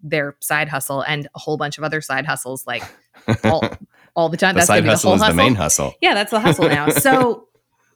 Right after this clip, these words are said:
Speaker 1: I think there's a, there's a realistic chance that if people can survive through this and our government can somehow get it together to,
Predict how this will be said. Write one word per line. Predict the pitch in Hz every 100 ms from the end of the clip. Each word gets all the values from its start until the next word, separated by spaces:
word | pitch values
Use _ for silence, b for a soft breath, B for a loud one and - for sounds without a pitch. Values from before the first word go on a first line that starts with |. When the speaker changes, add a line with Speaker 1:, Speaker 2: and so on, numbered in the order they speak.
| _ _ _ - -
Speaker 1:
I | 220
think | 220 220 220
there's | 202 190
a, | 185 170 160 B B _ _
there's | 185 175 180 165
a | 165
realistic | 151 147 160 170 165 156 156 165 - 151 -
chance | - - 165 170 147 - -
that | 160 147 147 B B B
if | - 165 160 - _ _ _ _ _
people | 185 170 165 151
can | - 147 147
survive | - 151 143 220 277 240
through | - - 135
this | 139 156 202 -
and | 156 151 151 -
our | 143 143
government | 143 143 143 143 113
can | 143
somehow | 135 135 143 139
get | 139 143
it | 139 -
together | 139 139 139
to, | 139 139 139